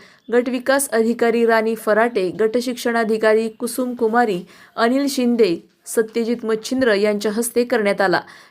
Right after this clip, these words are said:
या सोहळ्यात राष्ट्रीय जलतरणपटू राजेश्री गुगळे, धाडसी कन्या अनुष्का फराटे, स्पर्धा परीक्षेत यश संपादन करणारे पूजा लगड, संदीप भापकर,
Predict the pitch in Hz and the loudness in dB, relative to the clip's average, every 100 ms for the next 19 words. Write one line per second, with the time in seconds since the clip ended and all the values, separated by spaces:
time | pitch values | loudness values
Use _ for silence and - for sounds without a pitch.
0 | - 208 208 226 233 208 208 220 214 - | 0 0 2 4 4 4 2 0 -2 -2
1 | 285 262 247 233 226 220 220 220 220 208 | -2 0 2 2 2 -2 -2 -2 0 0
2 | 214 214 208 240 240 254 214 226 226 208 | 2 2 2 -2 -2 -4 0 0 4 2
3 | 175 - _ _ _ 196 226 220 240 240 | 0 -8 _ _ _ -2 2 2 0 -2
4 | 226 220 226 226 - 214 226 - - 226 | -2 0 0 -2 -2 -2 -2 -4 -4 -2
5 | 214 214 233 240 185 180 - 226 220 269 | 2 4 2 0 -4 -4 -2 0 2 2
6 | 269 240 254 233 233 262 262 233 226 226 | 2 0 -2 -2 0 -2 -2 -4 0 0
7 | 226 220 214 208 208 208 208 226 220 240 | 0 0 0 2 2 0 -2 -4 0 2
8 | 247 233 220 208 180 - - - - 226 | 2 2 2 2 0 -6 -20 -12 -2 0
9 | 220 226 185 214 214 - 190 | 0 -2 0 -2 0 2 0